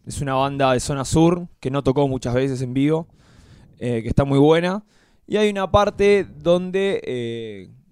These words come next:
como que tira una frase similar y quedó, quedó por eso más que nada.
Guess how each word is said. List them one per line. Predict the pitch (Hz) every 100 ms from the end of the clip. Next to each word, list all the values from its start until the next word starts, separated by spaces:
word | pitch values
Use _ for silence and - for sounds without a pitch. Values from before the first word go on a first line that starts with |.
| _ _
como | - 139
que | 135 135
tira | - 175 160
una | 165 147
frase | 151 151 156
similar | 151 139 139 143 147 165 175 -
y | 123
quedó, | 123 123 127 123 117 107 98
quedó | 135 143
por | 156 131
eso | 104 104
más | 98
que | 98
nada. | 92 85